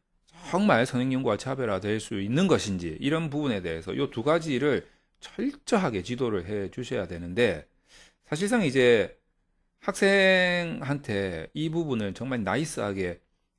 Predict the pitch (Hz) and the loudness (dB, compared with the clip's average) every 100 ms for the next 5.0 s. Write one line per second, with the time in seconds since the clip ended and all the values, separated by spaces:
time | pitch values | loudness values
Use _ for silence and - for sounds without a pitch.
0 | _ - 131 127 123 127 120 123 120 120 | _ -4 0 0 0 -2 2 2 2 0
1 | - _ - - 143 135 175 156 107 110 | -6 _ -10 -2 -2 0 -2 -2 -2 -2
2 | 113 143 131 151 127 110 104 95 - 147 | -2 -2 -2 0 0 0 -4 -6 -4 -4
3 | 180 - _ _ _ - 190 247 147 95 | -4 -10 _ _ _ -8 -2 0 0 -2
4 | 95 92 82 - - 76 82 87 76 71 | -6 -6 -8 -12 -12 -12 -8 -8 -10 -14